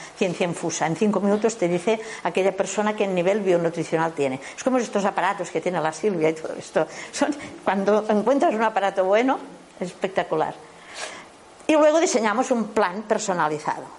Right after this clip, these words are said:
¿eh? ¿En qué consiste este plan? Pues en optometría avanzada, luz de espectro total, nutrición ortomolecular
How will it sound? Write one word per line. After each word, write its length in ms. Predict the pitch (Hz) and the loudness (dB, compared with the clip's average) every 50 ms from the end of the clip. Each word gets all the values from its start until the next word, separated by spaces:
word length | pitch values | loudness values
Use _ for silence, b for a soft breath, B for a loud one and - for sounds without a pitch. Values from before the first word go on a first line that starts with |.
| - - - - | -20 -20 -10 -4
¿eh? 200 | 233 214 277 359 B B B B | 0 0 0 0 B B B B
¿En 120 | - 240 240 | -2 0 2
qué 140 | 277 311 302 | 2 2 2
consiste 440 | 302 302 - - - 285 277 - | 2 0 0 0 -2 -2 0 0
este 220 | 277 277 - 285 277 | 0 0 0 0 2
plan? 300 | - 320 339 262 - - | 2 2 2 2 0 0
Pues 160 | 170 175 170 | 0 0 0
en 120 | 185 165 170 180 | 0 0 2 0
optometría 640 | 175 - - 185 180 180 170 170 - 214 254 262 | 0 0 -2 -2 0 0 0 0 2 2 4 4
avanzada, 500 | 262 247 254 269 269 302 320 330 311 349 392 - B B B B B B - | 4 2 0 0 2 2 2 4 4 2 0 -2 B B B B B B 2
luz 140 | 233 277 285 | 2 4 4
de 60 | 233 | 2
espectro 460 | 247 247 - 247 240 240 - 226 254 | 0 0 0 -2 -2 0 -2 -2 0
total, 380 | 247 262 269 339 381 392 392 339 | 0 2 2 4 4 4 2 2
nutrición 480 | 233 196 220 214 190 196 - - 285 294 | 2 0 0 0 0 -2 0 2 2 4
ortomolecular 720 | 302 285 285 285 269 269 277 277 277 285 294 302 311 | 2 2 2 0 2 2 2 2 2 2 2 2 2